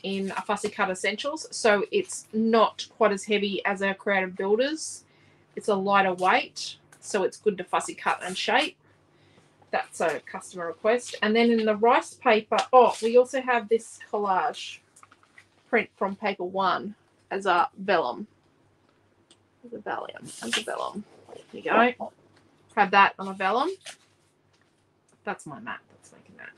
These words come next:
And then we have that as a rice paper as well. So a rice tissue collage paper. It's actually mulberry paper. It's the European standard rice paper. Actually is made in Europe,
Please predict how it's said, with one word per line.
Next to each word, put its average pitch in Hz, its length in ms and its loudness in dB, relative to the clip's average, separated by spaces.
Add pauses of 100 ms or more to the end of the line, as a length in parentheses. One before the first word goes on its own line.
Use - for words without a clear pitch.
And 226 120 2
then 240 100 4
we 233 100 4
have 226 220 4
that 214 140 4
as 208 120 -4
a 202 60 -4
rice 185 320 -2
paper 180 360 -6
as 170 160 -10
well. - 280 -6 (1400)
So 190 380 4 (100)
a 220 80 0
rice 220 360 0
tissue 202 400 -6
collage 202 580 0
paper. 240 300 2 (240)
It's 226 240 -8
actually 226 400 6
mulberry 196 480 -6
paper. 226 360 -4 (140)
It's 208 160 -12
the 208 80 -16
European 220 500 -2
standard 196 460 -8
rice 190 220 -4
paper. 320 400 0 (480)
Actually 214 440 0
is 202 140 -8
made 202 300 0
in 214 100 -6
Europe, 285 420 -2